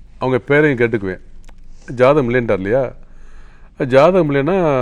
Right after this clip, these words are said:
அவருக்கு ர-, சில, ஒரு சிலருக்கு ராசி லக்னமும் சொல்ல தெரியாது. அப்ப அவங்களுடைய பிறந்த தேதி தெரியும் இல்லைங்களா? ஒருவேளை பிறந்த தேதி தெரிந்து, தெரிந்திருந்தால், "உங்க பிறந்த தேதி சொல்லுங்க, மாதம், வருஷம் சொல்லுங்க" கேட்பேன்.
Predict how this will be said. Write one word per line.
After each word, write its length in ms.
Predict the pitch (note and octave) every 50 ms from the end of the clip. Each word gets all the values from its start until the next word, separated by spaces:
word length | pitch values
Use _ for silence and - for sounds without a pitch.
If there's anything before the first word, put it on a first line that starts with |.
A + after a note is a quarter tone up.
| A#2+ A#2 A2+ A2 A2 -
அவருக்கு 300 | - C3+ C3+ C#3 C3 C3
ர-, 100 | A#2+ C3+
சில, 340 | - - C#3+ C#3 C#3+ C#3+
ஒரு 100 | C#3+ D3+
சிலருக்கு 340 | D3 - D#3+ D#3+ D3+ D3+ C#3
ராசி 320 | B2 B2 C3 C3 - - C3+
லக்னமும் 640 | C3+ C3+ C#3 D#3 C#3 C3 A#2+ A#2 A2+ A#2+ A#2 A#2+
சொல்ல 240 | A#2+ - - A#2 A#2+
தெரியாது. 360 | - A2 G#2 G2 F2+ F2 - - - - - - - - - - - - - - - - - -
அப்ப 280 | - C#3+ D3 E3+ D#3
அவங்களுடைய 180 | D3 C#3 C3 B2+
பிறந்த 360 | A#2 - - D#3+ G3+ G#3 F#3+
தேதி 420 | C#3+ - - - E3 G3+ A3 G3 D3
தெரியும் 280 | B2+ A#2 A#2 - G2
இல்லைங்களா? 300 | G2 G2 G2 G#2 G2+ F#2 - - - - - - - - - - - - - - - - - - - - - - - - - -
ஒருவேளை 380 | C#3 B2+ A#2+ B2 C3+ E3 F#3
பிறந்த 320 | E3+ - D3+ C3+ C#3 C#3+ C3
தேதி 300 | A2 C3 C3+ C#3+ C#3 A#2+
தெரிந்து, 380 | A#2+ A#2 A#2 A#2+ A#2 B2 A2+ A2+ - - - -
தெரிந்திருந்தால், 520 | - C#3+ C#3+ D#3 D3 C3+ B2 A2+ A#2 A2 - - - - - - - -
"உங்க 140 | C#3 C3+ B2
பிறந்த 280 | A2+ B2+ C3 C#3 C#3
தேதி 260 | A#2+ B2 B2+ B2 B2
சொல்லுங்க, 480 | A#2+ - A2 G#2 G#2 A#2+ C3+ C3+ C3+ - - -
மாதம், 420 | - C#3 A#2+ A#2 A#2+ A#2+ A#2+ A#2+
வருஷம் 260 | A2+ A2+ A2 - B2 A2
சொல்லுங்க" 280 | A2 G#2+ G#2+ G#2 G2+ F#2+
கேட்பேன். 320 | - G#2 F#2+ - F#2 -